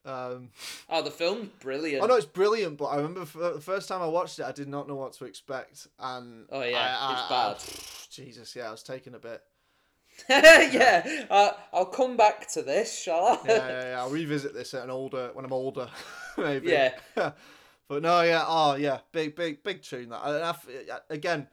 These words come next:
Speaker 1: like I say, I'm a sucker for a saxophone. Halfway through that, they just bring that out.
Speaker 2: <laughs>
Speaker 1: Oh, yes, Huey. Come on, come at me. It, I love that as well. Like, the last two, the last two weeks now, like, we had, we had I Love to Boogie T-Rex, a song I know and love,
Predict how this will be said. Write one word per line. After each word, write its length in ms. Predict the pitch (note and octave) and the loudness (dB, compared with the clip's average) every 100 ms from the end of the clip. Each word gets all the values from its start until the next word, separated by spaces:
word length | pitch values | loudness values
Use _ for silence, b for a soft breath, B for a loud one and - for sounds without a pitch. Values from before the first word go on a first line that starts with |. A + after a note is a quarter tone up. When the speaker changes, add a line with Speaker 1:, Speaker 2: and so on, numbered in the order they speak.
| b b b _ - | b b b _ -12
Speaker 1:
like 180 | D#3 | -10
I 40 | D3+ | -8
say, 220 | D3 C#3+ | -6 -6
I'm 100 | C3 | -6
a 20 | |
sucker 280 | B2 D3 D3 | -10 -14 -14
for 140 | - | -16
a 40 | B2 | -16
saxophone. 640 | - C3+ - D3 A#2 A2 A2+ | -14 -16 -16 -18 -16 -16 -16
Halfway 360 | B2+ B2+ - C3 | -16 -14 -12 -12
through 240 | C#3 B2+ | -12 -14
that, 240 | A#2+ F#2+ - | -12 -14 -16
they 80 | |
just 200 | A#2+ - | -18 -16
bring 200 | - A3+ | -4 0
that 120 | - A3 G#3+ A#3+ | 2 2 2 2
out. 120 | G#3+ B2+ | 0 -2
Speaker 2:
<laughs> 260 | C3+ B3+ C4+ | -10 -8 -8
Speaker 1:
Oh, 60 | |
yes, 300 | A#2 B2 B2+ | -8 -10 -10
Huey. 260 | - A#2 A2+ G#2+ _ - | -12 -14 -14 -16 _ -12
Come 120 | C#3 | -10
on, 180 | A#2+ A2 _ _ | -10 -14 _ _
come 140 | D3 C3+ | -10 -10
at 160 | A#2 | -10
me. 100 | G#2+ A2 | -14 -18
It, 160 | - G3 | -10 -4
I 80 | F3+ | -2
love 300 | A#3+ C4+ F#3+ | 0 -2 -4
that 200 | C3+ A2+ | -10 -8
as 140 | C#3+ | -8
well. 240 | D3+ D3+ B2+ | -4 -4 -4
Like, 240 | B2 A#2+ | -8 -8
the 120 | D3 D3 - | -6 -6 -8
last 240 | F#3 G#3+ - | -12 -12 -12
two, 160 | A3+ F3 | -14 -12
the 120 | E3+ | -10
last 260 | G3+ - | -10 -10
two 160 | - F#3+ | -14 -12
weeks 320 | E3+ D3 C#3+ | -10 -10 -12
now, 220 | B2+ B2 | -14 -12
like, 220 | A2+ G#2+ G2+ | -12 -14 -14
we 120 | D#3 | -10
had, 180 | D#3+ D#3+ D3 | -8 -8 -10
we 80 | D#3+ | -8
had 140 | E3+ - | -8 -6
I 180 | F#3 | -4
Love 200 | G3 F#3 D3 | -4 -6 -8
to 60 | |
Boogie 320 | D3+ E3 C3+ A#2 | -10 -8 -10 -14
T-Rex, 520 | C#3+ C3+ B2+ A#2 - | -14 -10 -10 -10 -12
a 80 | B2 | -14
song 240 | C#3 C3 | -14 -12
I 60 | C3 | -12
know 200 | C3 B2+ | -10 -10
and 140 | A#2+ | -10
love, 340 | B2 A2+ A2 | -10 -10 -14